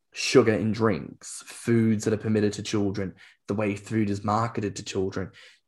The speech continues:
even characters who are overweight or obese, the way they're portrayed, you know? For example, Santa Claus.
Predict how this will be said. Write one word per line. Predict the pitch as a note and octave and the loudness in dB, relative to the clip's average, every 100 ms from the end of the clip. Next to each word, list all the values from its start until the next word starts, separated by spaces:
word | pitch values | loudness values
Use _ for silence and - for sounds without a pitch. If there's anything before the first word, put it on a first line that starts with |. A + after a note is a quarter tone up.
| _ - | _ 2
even | E3 F#3+ F#3+ F#3 F3 - | 6 8 8 4 0 -10
characters | - - B2+ B2+ A#2+ A#2 G#2 | -8 0 2 2 2 0 0
who | A#2 - - | -2 -4 -2
are | A2 A2 - | 0 0 2
overweight | B2 A#2+ G2+ F#2 G#2 G2+ - - - | 0 0 -2 -4 -2 -2 -6 -12 -10
or | G2+ G2+ | -4 -2
obese, | F#2+ G#2+ F#2+ - | -2 -2 -2 -2
the | - | -2
way | G#2 G2 | 0 0
they're | G2 F#2+ | -2 -4
portrayed, | - G2 - G#2+ G2 - - | -4 -2 0 0 -2 -10 -10
you | |
know? | F#2+ G2+ G#2 _ - G2 | -10 -10 -12 _ -20 -2
For | B2+ | 2
example, | A#2 A2 G#2+ | 4 4 0
Santa | - G#2 G#2+ | -2 -2 -2
Claus. | - F#2+ - - | -4 -8 -8 -14